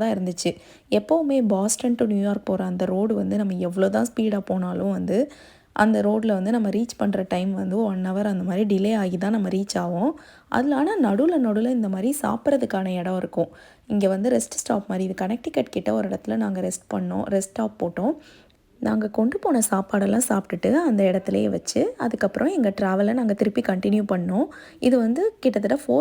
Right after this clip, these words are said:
and half hours டிராவல்னா நாங்க ஒரு டூ ஹவர்ஸ்ல பிரேக் பண்ணோம். அப்பதான் வந்து ஒரு டிராவலை ஸ்ப்ளிட் பண்ணி முடிக்க முடியும். ரொம்ப நேரம் கார்லயே இருந்தா ரொம்ப டயர்டா இருக்கும் அப்படின்னு சொல்லிட்டு, இப்ப நாங்க நியூயார்க் பக்கம் ரீச்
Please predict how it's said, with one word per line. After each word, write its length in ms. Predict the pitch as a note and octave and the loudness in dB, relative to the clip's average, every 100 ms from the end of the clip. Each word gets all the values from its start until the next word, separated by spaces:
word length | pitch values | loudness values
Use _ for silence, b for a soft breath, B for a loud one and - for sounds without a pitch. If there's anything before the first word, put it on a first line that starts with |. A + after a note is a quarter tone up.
| F4 | 4
and 120 | D#4 | 2
half 100 | A#3+ G#3 | 2 2
hours 220 | G#3 B3+ | 2 0
டிராவல்னா 360 | G#3 F#3 F#3 F#3 | 0 0 0 0
நாங்க 160 | C#4 A3+ | 0 2
ஒரு 100 | G3 G3 | 0 0
டூ 80 | A3+ G#3+ | 0 2
ஹவர்ஸ்ல 340 | G#3+ A#3 A#3+ G3 | 0 0 0 2
பிரேக் 200 | F#3 F#3 | 0 0
பண்ணோம். 300 | F#3+ F3 G3 A#3+ | -6 -4 -2 -2
அப்பதான் 320 | G3 F#3+ G#3+ | -2 -2 -2
வந்து 200 | F#3+ G3+ E4 B B B - | -2 -2 -4 B B B -2
ஒரு 140 | G3 F#3+ - | 0 0 0
டிராவலை 320 | G3+ A#3 B3+ A#3+ | 0 2 2 2
ஸ்ப்ளிட் 220 | A3 G#3 - | -2 -2 0
பண்ணி 160 | A3+ G#3 | 0 0
முடிக்க 280 | G3+ - F3+ | -2 -2 -2
முடியும். 280 | F3+ F#3 F#3 | 0 -2 -2
ரொம்ப 160 | F#3 F3+ G3 | -2 -2 0
நேரம் 320 | G3+ A3 C4 | 0 0 0
கார்லயே 300 | G#3 F#3+ G3+ G3+ | -2 -2 0 -2
இருந்தா 180 | F#3 G3 G3 | -2 -2 -2
ரொம்ப 240 | F#3 G#3 G3+ | -2 -4 -4
டயர்டா 320 | F#3 F#3+ G3+ | -2 0 -2
இருக்கும் 220 | - - F3 | -2 -4 -4
அப்படின்னு 280 | F3 F3+ - | -2 -4 -4
சொல்லிட்டு, 340 | E3+ E3 - D4+ B B B - | -4 -2 0 0 B B B -6
இப்ப 180 | B3 F4 E4+ | -4 -4 -2
நாங்க 200 | C4 G#3 | -2 0
நியூயார்க் 340 | G3+ A#3+ B3+ - | 0 0 -2 -4
பக்கம் 240 | F3+ A#3 G#3+ | -4 -2 -2
ரீச் 160 | G3 | -4